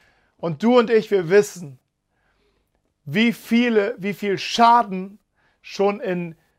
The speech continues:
in falsch aufgeknüpften Dates passiert ist. Wie viele ungewollte Schwangerschaften,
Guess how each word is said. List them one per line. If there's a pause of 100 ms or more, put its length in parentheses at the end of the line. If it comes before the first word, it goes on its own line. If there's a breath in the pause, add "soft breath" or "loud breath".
(440)
in (300)
falsch
aufgeknüpften (640)
Dates (420)
passiert
ist. (420)
Wie
viele
ungewollte
Schwangerschaften,